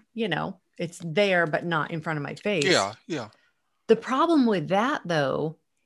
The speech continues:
Speaker 1: is it subconsciously tells the person I'm listening to that you are only as important as the next ding on my phone.
Speaker 2: Yeah, and the, and the message the other person's hearing is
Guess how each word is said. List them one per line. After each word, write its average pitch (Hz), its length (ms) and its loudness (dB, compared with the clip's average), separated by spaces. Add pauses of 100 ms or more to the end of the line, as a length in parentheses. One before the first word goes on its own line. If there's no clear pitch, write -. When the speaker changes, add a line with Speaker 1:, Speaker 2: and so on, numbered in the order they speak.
(160)
Speaker 1:
is 180 220 0
it - 380 -4
subconsciously 247 960 -2
tells 196 600 -4
the 175 100 -6
person 175 380 -4
I'm 156 200 -4
listening 202 480 -2
to 147 400 -4 (420)
that 156 140 -4
you 196 240 -2
are 262 240 -2
only 226 580 0
as 269 140 -4
important 190 720 -4 (640)
as 165 200 0
the 175 100 0
next 165 480 -4
ding 160 340 0
on 156 200 -2
my 139 140 -2
phone. - 400 -6 (800)
Speaker 2:
Yeah, 214 360 6
and 170 160 0
the, 175 160 0
and 175 140 2
the 160 60 2
message 175 640 2
the 160 200 2
other 151 200 2
person's 135 400 -6
hearing 180 480 -4
is 127 420 -2